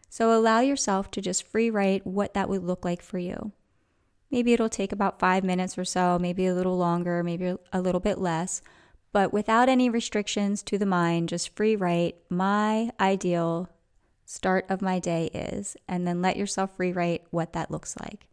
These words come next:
After you're done, then go back and read it. See what you can pluck out from that and start to apply to your life. Allow yourself permission to create that space for what you desire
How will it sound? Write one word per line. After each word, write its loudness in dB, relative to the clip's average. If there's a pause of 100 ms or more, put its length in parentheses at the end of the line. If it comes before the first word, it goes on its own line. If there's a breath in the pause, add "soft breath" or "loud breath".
(880)
After 0
you're 2
done, 0 (140)
then 2
go 2
back 2
and -2
read 2
it. -4 (840 soft breath)
See 0
what 0
you 0
can -2
pluck -4
out 0
from -4
that 0
and -2
start -4
to -4
apply -2
to -2
your 4
life. -4 (1300 soft breath)
Allow 4
yourself 0
permission -2
to -10
create 2
that -4
space -6
for -4
what -2
you -2
desire -2